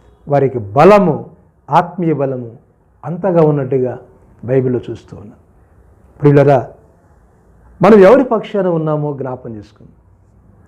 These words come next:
దేవుని బిడ్డల పక్షాన మనం ఉన్నామా, సైతాని బిడ్డల పక్షాన మనం ఉన్నాం? నీతిగా మనం జీవిస్తూ ఉన్నామా, అవినీతిగా జీవిస్తూ ఉన్నాం?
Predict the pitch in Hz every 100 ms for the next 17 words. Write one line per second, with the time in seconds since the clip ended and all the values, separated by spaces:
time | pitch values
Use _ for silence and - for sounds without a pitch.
0 | _ _ _ _ _ 113 147 202 220 214
1 | 165 180 180 180 190 - 214 196 185 170
2 | 170 165 160 156 - _ _ _ _ _
3 | _ _ 156 165 175 170 156 156 143 147
4 | 139 - 143 135 123 104 - - _ _
5 | _ _ _ _ _ _ _ _ _ _
6 | _ _ _ _ _ _ - 135 190 208
7 | 226 220 214 196 160 208 - 202 180 175
8 | 170 180 156 185 185 185 156 139 127 -
9 | 113 101 -